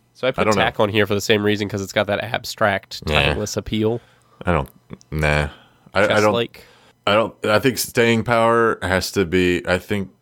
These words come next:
Speaker 2: abstract games are such a niche thing. I don't, I don't see that. Do, would you agree with that, Tiff, from an abstract standpoint?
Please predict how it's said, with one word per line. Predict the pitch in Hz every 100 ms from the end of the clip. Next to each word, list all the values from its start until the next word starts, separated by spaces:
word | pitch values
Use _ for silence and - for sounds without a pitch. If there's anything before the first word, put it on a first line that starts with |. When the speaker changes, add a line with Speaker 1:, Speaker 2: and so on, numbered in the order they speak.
| -
Speaker 2:
abstract | 87 90 - 90 82
games | 85 85 85 85
are |
such | - 85 -
a | 78
niche | 73 76 - -
thing. | 82 82 85 - - - _ _ -
I | 80
don't, | 78 73 _ -
I |
don't | 78 73
see | - 73
that. | 69 71 _ _ _
Do, | - 87
would | 85
you | 90
agree | 85 85
with | 82
that, | 82 78
Tiff, | - 80
from | - - 73
an | 73
abstract | 73 - 78 76
standpoint? | - 80 76 80